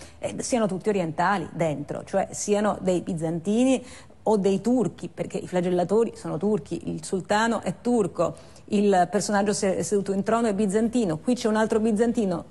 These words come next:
quello coi piedi scalzi è comunque un probabile bizantino per il fatto di essere,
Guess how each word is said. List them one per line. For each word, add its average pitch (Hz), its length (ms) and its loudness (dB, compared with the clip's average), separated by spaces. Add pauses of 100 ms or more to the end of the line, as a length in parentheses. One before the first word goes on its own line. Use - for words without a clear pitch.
quello 262 380 4
coi 214 160 2
piedi 233 280 0
scalzi 214 520 0 (460)
è 233 140 2
comunque 247 880 2
un 226 360 0
probabile 214 640 2
bizantino 202 640 0
per 175 140 0
il 170 100 -4
fatto 185 460 -2
di 180 80 0
essere, 185 640 -2